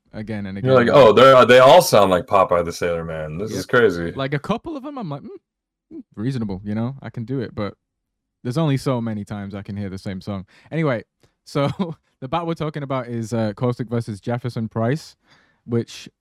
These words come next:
Speaker 1: uh, what, did that, was that twenty twelve that happened?
Speaker 2: Twenty twelve, yeah.
Speaker 1: Right.
Speaker 2: Which is damn near ten years old now.
Speaker 1: Yeah, exactly.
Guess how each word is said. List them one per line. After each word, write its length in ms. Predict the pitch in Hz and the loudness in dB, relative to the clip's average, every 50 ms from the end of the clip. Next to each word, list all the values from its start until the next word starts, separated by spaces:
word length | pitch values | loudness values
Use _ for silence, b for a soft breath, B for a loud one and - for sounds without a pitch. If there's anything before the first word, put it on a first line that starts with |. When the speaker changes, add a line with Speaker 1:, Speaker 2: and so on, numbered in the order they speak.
| _ _ _ | _ _ _
Speaker 1:
uh, 380 | - 113 113 113 113 113 113 110 - _ _ _ _ | -12 -10 -10 -8 -8 -8 -8 -8 -10 _ _ _ _
what, 200 | 113 113 123 - _ - | -14 -14 -14 -14 _ -10
did 140 | 123 139 139 | -6 -6 -4
that, 160 | 165 - 147 | -4 -4 -4
was 100 | 135 143 | -4 -4
that 140 | 160 135 - | -4 -4 -6
twenty 240 | - 147 147 160 | -8 -6 -4 -4
twelve 380 | 160 - 143 151 190 226 254 - | -4 -4 -4 -4 -2 -4 -6 -8
that 140 | - 247 220 | -10 -10 -10
happened? 360 | 226 247 - 302 311 294 _ _ _ _ _ _ _ _ _ _ _ _ _ _ _ _ _ _ _ _ _ _ _ | -10 -10 -10 -12 -16 -16 _ _ _ _ _ _ _ _ _ _ _ _ _ _ _ _ _ _ _ _ _ _ _
Speaker 2:
Twenty 180 | - 98 92 87 | -8 -8 -6 -8
twelve, 520 | - - - 95 92 92 92 92 87 85 | -8 -6 -4 -2 0 2 2 0 0 0
yeah. 220 | 90 90 90 87 85 85 _ _ _ _ _ _ _ _ _ _ | 0 0 0 0 -2 -4 _ _ _ _ _ _ _ _ _ _
Speaker 1:
Right. 300 | 110 113 110 104 95 - _ _ | -16 -14 -14 -14 -16 -18 _ _
Speaker 2:
Which 240 | - 127 127 131 135 | -2 0 0 2 2
is 200 | 131 127 117 104 90 | 0 0 0 -2 0
damn 300 | - 104 123 147 170 151 | 2 4 4 4 4 4
near 440 | 104 87 87 95 101 107 113 110 - _ _ _ _ _ _ _ _ _ _ _ _ _ - | 4 4 4 4 4 4 2 0 -4 _ _ _ _ _ _ _ _ _ _ _ _ _ -6
ten 180 | - 98 98 | -4 -2 -2
years 220 | 104 107 117 120 117 | 0 0 0 0 2
old 360 | 113 113 123 143 139 101 87 | 2 4 6 6 6 4 2
now. 280 | 87 85 85 85 85 85 | 0 0 0 0 -2 -2
Speaker 1:
Yeah, 220 | 123 135 147 160 | -2 -2 -2 -4
exactly. 500 | 147 143 135 151 151 151 143 123 104 90 | -4 -6 -6 -6 -6 -6 -8 -12 -16 -16